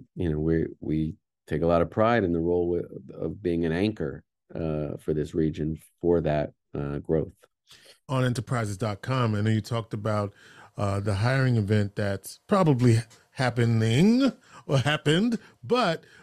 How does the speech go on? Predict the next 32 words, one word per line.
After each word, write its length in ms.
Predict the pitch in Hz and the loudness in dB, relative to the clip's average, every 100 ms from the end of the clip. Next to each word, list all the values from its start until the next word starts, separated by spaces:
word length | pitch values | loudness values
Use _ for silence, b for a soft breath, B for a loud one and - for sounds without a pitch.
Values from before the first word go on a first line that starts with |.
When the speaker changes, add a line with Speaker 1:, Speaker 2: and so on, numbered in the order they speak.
| B | B
Speaker 2:
uh, 280 | 165 160 156 120 277 - | -4 -2 -2 -6 -6 0
we've 160 | 180 | 2
been 160 | 160 147 | 2 0
telling 320 | 165 160 139 | 0 -2 -2
folk 260 | 139 135 131 | -2 -4 -2
every 280 | 131 127 123 | -6 -2 -2
week 360 | 123 196 147 | -2 -2 -4
that 320 | - 120 113 113 B B B - | -6 -6 -6 -10 B B B -4
even 460 | 151 165 160 151 - _ _ _ | 0 2 2 2 -2 _ _ _
outside 400 | 123 131 - 135 | -4 -2 2 2
of 100 | 123 | 2
hiring 380 | 110 127 190 165 | 2 0 0 0
events, 400 | 113 101 107 95 | 0 0 -4 -4
there's 240 | - 123 117 | -2 -2 0
still 180 | 131 | -2
opportunities. 800 | 120 110 113 - 127 117 113 107 - b b b b | -2 -4 -6 -2 0 2 2 0 -4 b b b b
Just 180 | 123 110 | -6 2
go 120 | 127 | 2
to 80 | 117 | 4
the 80 | 110 | 2
website, 600 | 117 113 - 110 107 104 | 2 0 0 0 0 -4
put 280 | - 120 123 | -6 -4 0
your, 220 | 117 123 _ | -2 -2 _
put 140 | - 131 | -2 0
it 120 | 127 | 4
in. 60 | |
Speaker 1:
Absolutely. 640 | 160 151 175 180 160 131 117 | 4 6 10 10 12 10 10
And, 180 | 104 - | 6 2
and, 280 | 107 104 | 4 6
you 80 | 104 | 6
know, 80 | 101 | 4
there's, 400 | 95 92 87 - | 4 2 -2 -8